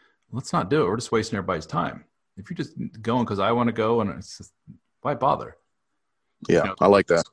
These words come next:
Speaker 1: that
Speaker 2: That sounds
Speaker 1: sets,
Speaker 2: good.
Speaker 1: that sets the tone. Like, "I'm
Speaker 2: Mm-hmm.
Speaker 1: serious here. I, I'm serious about this, and I'm not willing to sacrifice who I am and my happiness just to be, be passive guy again and go through all these steps. No, no,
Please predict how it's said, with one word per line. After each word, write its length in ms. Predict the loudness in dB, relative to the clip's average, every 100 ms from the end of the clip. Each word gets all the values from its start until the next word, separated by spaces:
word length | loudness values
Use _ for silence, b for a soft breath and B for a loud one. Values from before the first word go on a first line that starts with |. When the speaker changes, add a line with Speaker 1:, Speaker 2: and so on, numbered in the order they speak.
| _ -4
Speaker 1:
that 80 |
Speaker 2:
That 80 | 0
sounds 200 | 2 0
Speaker 1:
sets, 40 | -2
Speaker 2:
good. 220 | -6 -4
Speaker 1:
that 180 | -6 -2
sets 220 | -4 -2
the 60 | -4
tone. 380 | 2 2 0 -8 _ _
Like, 220 | -12 -10 -8
"I'm 120 | -2
Speaker 2:
Mm-hmm. 100 | 4
Speaker 1:
serious 380 | 6 4 -2 -14
here. 300 | -14 -14 -10
I, 240 | -8 -4
I'm 100 | -4
serious 280 | 0 0 0
about 260 | 2 0 2
this, 240 | 0 0
and 80 | -2
I'm 100 | 0
not 160 | 0 0
willing 240 | 0 0
to 60 | -2
sacrifice 840 | 0 -2 -2 -4 0 -2 -2 -12 _
who 160 | -8 -2
I 160 | 0 0
am 360 | -2 -2 -2
and 100 | -2
my 120 | -6 -6
happiness 460 | -8 -6 -8 -10
just 260 | -10 -12 -10
to 160 | -14 -16 b b b b b b b _ _ _ -16
be, 220 | -6 -6 -6
be 240 | -6 -8
passive 500 | -2 -2 0 -2 -4
guy 180 | -6 -4
again 440 | -6 -8 -6 -6
and 80 | -4
go 140 | -6
through 200 | -6 -4
all 140 | -4 -4
these 160 | -8
steps. 400 | -8 -6 -6 -6
No, 240 | -2 -2 -2
no, 300 | -4 -6